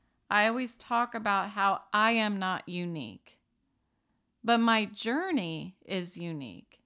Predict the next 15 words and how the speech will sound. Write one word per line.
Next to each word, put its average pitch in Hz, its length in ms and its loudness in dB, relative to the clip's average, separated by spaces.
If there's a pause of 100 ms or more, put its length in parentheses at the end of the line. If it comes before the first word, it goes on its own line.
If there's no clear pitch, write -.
(300)
And 220 180 2
that's 240 220 2
why 247 240 4
I 233 60 2
wanna 226 500 0
write 220 240 2
a 226 60 -2
book, 294 420 -4 (540)
because 226 800 2 (280)
as 220 320 0
much 247 360 0
as 226 340 -2 (760)
nothing 240 680 2
that 208 260 2
I 214 580 2